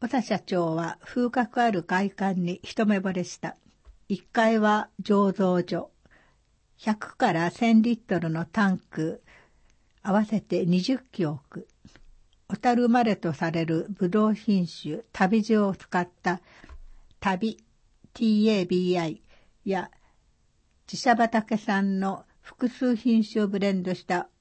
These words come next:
小樽バレーなど、白ワインを中心に年間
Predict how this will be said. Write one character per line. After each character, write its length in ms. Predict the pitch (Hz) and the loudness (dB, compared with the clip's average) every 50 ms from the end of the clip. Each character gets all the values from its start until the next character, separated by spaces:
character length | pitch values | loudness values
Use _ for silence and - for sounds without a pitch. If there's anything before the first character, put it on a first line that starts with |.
| _ _ _ - | _ _ _ -12
小 80 | - | -8
樽 320 | - - 214 220 220 220 202 | -2 2 2 4 4 2 2
バ 180 | 202 208 208 | 2 2 2
レ 360 | 202 190 175 165 156 151 - _ | 2 0 0 0 -2 -4 -6 _
ー 80 | - 180 | -4 -4
な 140 | 170 180 170 | -2 -2 -4
ど、 240 | - 156 - - _ - | -4 -6 -8 -10 _ -20
白 320 | - - - 233 247 247 247 | -14 -6 -4 -2 0 2 2
ワ 160 | 254 247 247 | 2 2 2
イ 140 | 233 208 185 | 2 2 0
ン 80 | 170 | 0
を 80 | 160 160 | -2 -4
中 280 | - - 202 185 185 | -6 -6 -6 -4 -4
心 420 | 180 - - - 180 175 175 170 165 | -6 -8 -8 -6 -4 -4 -4 -4 -6
に 200 | 165 165 202 - _ _ _ _ _ _ _ - | -6 -8 -10 -12 _ _ _ _ _ _ _ -2
年 240 | 196 202 202 202 190 | 0 2 2 0 -2
間 420 | - - 196 185 185 180 196 | -4 -4 -2 -2 -2 -2 -6